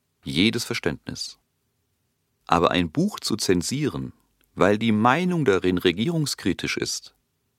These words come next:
das ist schon starker Tobak und zeigt, wie weit wir uns von unserem vermeintlichen Recht der freien Presse und der freien Meinungsäußerung bereits entfernt haben.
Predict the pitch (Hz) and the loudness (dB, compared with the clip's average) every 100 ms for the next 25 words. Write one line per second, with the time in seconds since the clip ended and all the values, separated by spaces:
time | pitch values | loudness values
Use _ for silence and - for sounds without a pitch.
0 | - - 123 - - - 123 - - 120 | -2 0 0 0 -2 -6 -6 -6 -4 -4
1 | - - 87 - 101 - 95 85 67 - | -4 -2 -2 -2 -10 -4 -4 -2 -4 -4
2 | 78 - 90 92 - - - - 90 80 | -6 -2 0 0 -2 -16 -20 -6 -6 -2
3 | 104 147 156 - 101 113 - 101 - 85 | -2 -2 -6 -6 -4 -2 0 -2 -2 -2
4 | 87 90 80 78 - 69 71 107 147 - | -2 -2 -4 -6 -4 -4 -2 -2 -4 -6
5 | - 85 78 104 - - 80 - 73 98 | -6 -6 -2 -4 -4 -6 -6 -2 0 0
6 | 123 120 87 - 90 78 71 - - 95 | 0 -2 -2 -2 -4 -2 -4 -4 -4 -2
7 | 123 101 85 80 78 - 73 - 85 80 | -2 -4 -4 -4 -4 -2 -2 -4 -10 -8
8 | 78 78 - - - 85 92 101 82 80 | -4 -4 -4 -10 -4 -2 -2 -2 -4 -2
9 | 78 | -6